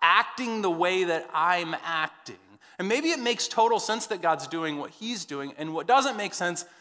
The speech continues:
is what I'm doing. And so Paul says our opportunity in all of this is to flee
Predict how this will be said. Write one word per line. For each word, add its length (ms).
is 160
what 180
I'm 280
doing. 260
And 160
so 220
Paul 300
says 480
our 220
opportunity 1160
in 180
all 400
of 200
this 520
is 300
to 520
flee 1000